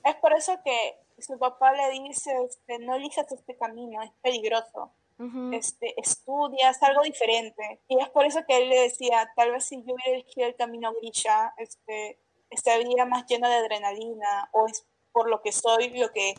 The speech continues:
Speaker 1: carezco, debería tal vez ido", pero él decía, "No sé si a los materialistas les permitan ir al campo de guerra". O
Speaker 2: Ah.
Speaker 1: sea, hay muchas cuestiones de, de Jasper.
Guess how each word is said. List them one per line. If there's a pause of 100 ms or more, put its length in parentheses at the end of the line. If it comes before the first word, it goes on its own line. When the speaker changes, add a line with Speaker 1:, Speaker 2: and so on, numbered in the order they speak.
Speaker 1:
carezco,
debería
tal
vez
ido",
pero
él
decía,
"No
sé
si
a
los
materialistas
les
permitan
ir
al
campo
de
guerra".
O
Speaker 2:
Ah.
Speaker 1:
sea,
hay
muchas
cuestiones
de,
de
Jasper.